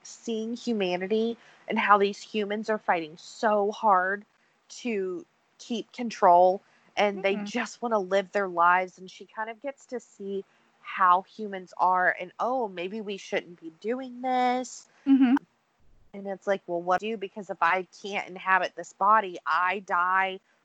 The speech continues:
Speaker 1: but the person whose body this is, is fighting me." And it's,
Speaker 2: Hmm.
Speaker 1: it was just a really cool concept.
Speaker 2: Yeah.
Speaker 1: And I really enjoyed it. Now, granted, this came out, God, like, twelve,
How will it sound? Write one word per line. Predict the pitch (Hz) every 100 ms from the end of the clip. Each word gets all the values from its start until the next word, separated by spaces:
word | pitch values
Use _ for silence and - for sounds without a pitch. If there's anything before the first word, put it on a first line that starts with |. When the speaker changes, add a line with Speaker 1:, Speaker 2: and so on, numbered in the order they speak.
| -
Speaker 1:
but | 180 -
the |
person | - 226 208 - 214
whose | 202 208 175
body | 156 190 202 180
this | 156 -
is, | 196 202 180
is | 165 -
fighting | 165 160 208 233 233
me." | 240 233 233 240 - _ _
And | 165 208
it's, | 277 226
Speaker 2:
Hmm. | -
Speaker 1:
it | 240
was | 247 -
just | 302 -
a | 240
really | 202 254 285 233
cool | - 226 202
concept. | - 208 196 190 - 160 139 - - _ _ -
Speaker 2:
Yeah. | 320 403
Speaker 1:
And | 190 175 165 -
I | 190 214 269 202 170 165
really | 214 220 214 185
enjoyed | 180 175 175 160
it. | 117 170
Now, | 135
granted, | - 277 339 247 165 -
this | 190 -
came | 233 226 196
out, | 196 180 156 _ _ _ _ _ _ _ - - _ _ - - - - -
God, | 156 170 165 139 - _
like, | 160 151 -
twelve, | - - 185 180 190 202